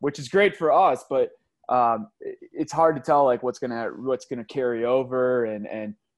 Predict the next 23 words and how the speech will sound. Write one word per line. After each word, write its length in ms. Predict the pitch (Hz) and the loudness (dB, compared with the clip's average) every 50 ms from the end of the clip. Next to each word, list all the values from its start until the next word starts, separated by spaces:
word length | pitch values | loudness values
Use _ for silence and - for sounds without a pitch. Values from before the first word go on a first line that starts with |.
| _ | _
what 180 | - 127 131 131 | 0 0 0 0
teams 300 | - - 147 135 123 - | 0 -4 -4 -4 -4 -8
were 80 | 123 113 | -10 -10
checked 320 | - - 139 123 - - | -4 -2 -2 -2 0 2
out 240 | 127 123 123 117 - | 2 2 2 2 0
based 240 | 127 123 120 - 131 | -4 -4 -4 -4 -6
on 120 | 120 113 | -6 -6
their 100 | 107 104 | -8 -12
standings 600 | - - - 127 123 123 123 120 120 117 110 - | -10 -8 -6 -4 -4 -4 -4 -4 -6 -6 -8 -10
towards 260 | - 131 120 117 110 | -6 -6 -6 -6 -6
the 120 | 120 120 113 | -8 -8 -8
end 100 | 113 113 | -8 -8
of 80 | 104 | -10
the 60 | 110 | -10
year. 340 | 107 101 113 113 113 113 110 | -8 -6 -4 -4 -4 -4 -6
And 80 | 104 104 | -6 -8
we're, 120 | 113 107 - _ | -12 -12 -14 _
we're 160 | 110 120 120 | -8 -8 -6
really, 440 | 113 101 117 117 113 113 110 110 107 | -6 -4 -4 -4 -4 -4 -6 -6 -4
uh, 180 | 107 104 101 101 - _ _ _ _ _ _ - | -4 -4 -6 -8 -12 _ _ _ _ _ _ -14
you 80 | 113 | -12
know, 40 | 110 | -8
maybe 320 | 120 127 131 127 120 117 | -6 -4 -4 -4 -4 -6